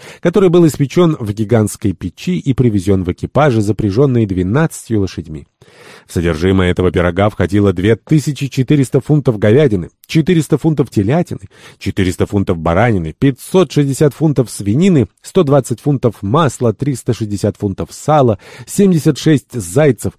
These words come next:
сто восемьдесят восемь цыплят, двести голубей, две тысячи восемьсот фунтов муки и двести сорок штук дичи. Этот чудовищный пирог имел ширину четырнадцать футов, в длину двадцать четыре фута и в вышину шесть.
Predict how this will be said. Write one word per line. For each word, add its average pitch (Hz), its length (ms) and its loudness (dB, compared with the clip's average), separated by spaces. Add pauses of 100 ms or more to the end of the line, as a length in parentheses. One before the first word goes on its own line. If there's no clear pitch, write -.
(180)
сто - 240 0
восемьдесят 107 560 2
восемь 104 340 0
цыплят, 131 480 0
двести 131 500 0
голубей, 117 540 2
две 101 260 0
тысячи 127 320 -4
восемьсот 117 440 0
фунтов 131 400 -2
муки 110 400 0 (160)
и 170 140 0
двести 151 320 2
сорок 117 480 2
штук - 420 -6
дичи. 92 400 -12 (640)
Этот 80 340 -6
чудовищный 90 680 0
пирог 90 340 2
имел 95 240 2
ширину 98 640 0
четырнадцать 104 560 -2
футов, 127 360 -2
в 98 60 -12
длину 139 340 2
двадцать 113 580 -2
четыре 95 300 -4
фута - 300 -10
и 139 200 0
в 156 60 0
вышину 131 360 2
шесть. - 460 -10